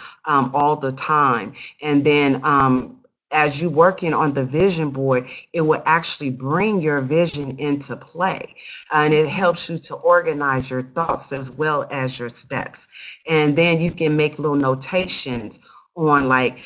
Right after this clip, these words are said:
where the bathroom is, where the first aid is, what types of books for the programs. Um, then you also think about the teachers that you want, uh, what type of, um,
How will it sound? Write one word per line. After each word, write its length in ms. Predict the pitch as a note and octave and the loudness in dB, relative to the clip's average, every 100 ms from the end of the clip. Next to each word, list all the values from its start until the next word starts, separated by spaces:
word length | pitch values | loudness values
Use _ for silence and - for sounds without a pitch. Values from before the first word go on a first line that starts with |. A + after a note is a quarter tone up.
| - | -18
where 200 | - C3+ | -2 0
the 120 | C3 E3+ | 0 -2
bathroom 760 | - F3 F3+ F3 - F3 E3 | -2 2 2 2 -4 -6 -4
is, 380 | E3+ D#3+ D#3+ D3+ | 0 2 0 0
where 140 | C3+ | -4
the 80 | C3+ | -4
first 420 | - A2 F#2+ - - | -4 -2 -2 -6 2
aid 360 | F3+ F#3 F3 | 4 6 4
is, 440 | F3 E3+ E3+ E3 - | 0 -2 -2 -4 -6
what 260 | D#3+ D#3 | -4 -4
types 380 | D#3 D3 B2 - | -4 -4 -4 -6
of 160 | G#2+ F2+ | -12 -8
books 420 | F3 F3+ F3+ - | -2 -2 -2 -8
for 160 | - C#3 | -4 -4
the 80 | |
programs. 1000 | - - G3+ G3 F3+ F#3 F3+ F3 E3+ E3+ - - - - | -4 0 2 2 0 -2 -2 -2 -2 -4 -10 -18 -18 -4
Um, 480 | D#3+ C#3 B2+ B2+ - - _ | 0 2 2 -2 -8 -20 _
then 280 | F3 E3 E3 | 4 6 4
you 160 | D#3+ B2+ | 2 0
also 340 | C3 - D3+ | 0 -2 -4
think 260 | C3+ D#3 D3 | -2 -4 -2
about 260 | C#3 B2+ | -4 -4
the 100 | B2+ | -6
teachers 760 | - - G3+ F#3+ - F#3 F3+ F3 | -8 -6 -6 -6 -4 -2 -2 0
that 160 | D#3 | -4
you 160 | - D#3 | -4 -6
want, 500 | C3+ D#3 F3 E3 C#3 - - - | -4 0 2 2 -2 -10 -14 -2
uh, 120 | D3+ | 0
what 200 | D3 D#3 | 2 0
type 340 | - E3 D3+ D3 | -2 -2 -2 -2
of, 240 | C3+ C3+ - | 0 0 0
um, 540 | D3+ C#3 C3 - - | 2 2 2 -4 -12